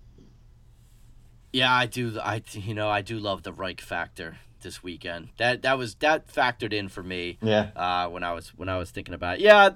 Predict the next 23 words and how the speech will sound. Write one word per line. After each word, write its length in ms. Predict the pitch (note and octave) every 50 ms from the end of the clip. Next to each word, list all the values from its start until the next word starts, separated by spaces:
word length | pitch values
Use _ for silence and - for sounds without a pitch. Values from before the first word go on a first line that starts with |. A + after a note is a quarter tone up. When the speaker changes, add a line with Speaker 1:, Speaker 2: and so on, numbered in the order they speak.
| -
Speaker 1:
I'm 240 | F3+ G3+ B3+ D4 E4+
scared 380 | D#4 - - B3 A3+ A3 G3+ E3+
of 80 | C#3
Deshaun 380 | C3+ D3 - - F3 D#3+ D3+ C3+
Watson, 420 | C3+ C#3+ C3+ A#2+ - - F#2+ F2+
but 200 | F2+ A2+ G#2+ D#2+
I, 200 | C2 G2 A2+ G#2 - - - - - - _ - -
I 100 | A2+ B2
just 200 | A#2+ D#3+ D3+ -
like 180 | C#3+ B2 -
Andrew 300 | C#3+ C3+ C3+ B2+ A2+ A#2+
Luck, 420 | A#2 A2 A2+ A2 A2 G#2+ - - -
uh, 360 | G#2+ G#2 G#2 G2+ G2 F#2+ G2 G2+ - - - - - - - -
executing 760 | G#2 A2+ - - - G2+ - - B2 A#2 A2 A2 G#2+ G2+ G2+ F2+
Frank 340 | - - B2 G#2 F#2+ -
Reich's 240 | - G#2 F2+ E2+ -
plays. 680 | - - G#2 F#2+ F#2+ F#2+ F#2 F2+ F2+ - - - - - -
I 80 | -
think 200 | F#2+ - F#2+ -
it's, 280 | F#2+ F2+ - - - - -
it's 220 | - - - -
the 100 | - G2+ F2
right 440 | E2 F2 G2 A2+ B2 B2 B2 -